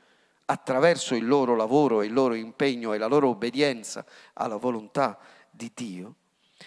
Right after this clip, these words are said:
Ma io sono stato creato per conoscere Dio, per godere della sua presenza,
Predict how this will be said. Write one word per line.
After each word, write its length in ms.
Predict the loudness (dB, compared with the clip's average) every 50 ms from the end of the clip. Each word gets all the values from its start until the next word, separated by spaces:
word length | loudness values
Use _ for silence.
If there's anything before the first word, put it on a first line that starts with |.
| -10
Ma 140 | -4 -2 -2
io 140 | 0 2 2
sono 220 | 2 4 4 2
stato 460 | 2 2 0 0 2 2 2 2 0 -2 -14 -20 -16 _
creato 420 | -2 2 4 4 4 4 4 4 4
per 300 | 6 6 6 6 4 2
conoscere 840 | 6 6 8 8 8 8 6 6 4 2 0 -2 -2 -4 -8 -12 -14
Dio, 400 | -16 -16 -16 -16 -18 -20 -20 -20 _ _ _ _ _ _ _ _ _ _ _ _ _ _ _ _ _ -20 -20 _ _
per 420 | 6 6 6 6 4 2 -4 -10 0
godere 880 | 4 6 6 6 8 6 6 6 6 6 6 6 4 2 0 -2 -4
della 240 | -6 -8 -10 -8 -8
sua 340 | -8 -6 -4 -4 -6 -6
presenza, 760 | -8 -10 -10 -10 -10 -12 -14 -16 -18 -18 -16 -14 -14 -14 -16